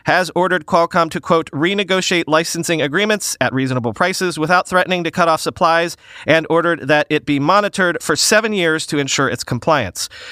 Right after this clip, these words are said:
Qualcomm said it will immediately ask Koh to put her decision on hold and also seek a quick appeal to the Federal Appeals Court in California.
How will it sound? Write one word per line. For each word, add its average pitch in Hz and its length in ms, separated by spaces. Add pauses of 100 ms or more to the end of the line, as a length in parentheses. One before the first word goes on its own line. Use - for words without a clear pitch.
(120)
Qualcomm 151 420
said 151 220
it 143 140
will 151 160
immediately 165 520
ask - 440
Koh 160 260
to 151 100
put 151 220
her 147 100
decision 123 400
on 110 120
hold 190 280 (300)
and 185 100
also 185 220
seek 180 240
a 170 100
quick - 220
appeal 165 320
to - 140
the 147 80
Federal 139 300
Appeals 135 360
Court 127 240
in 117 80
California. 117 680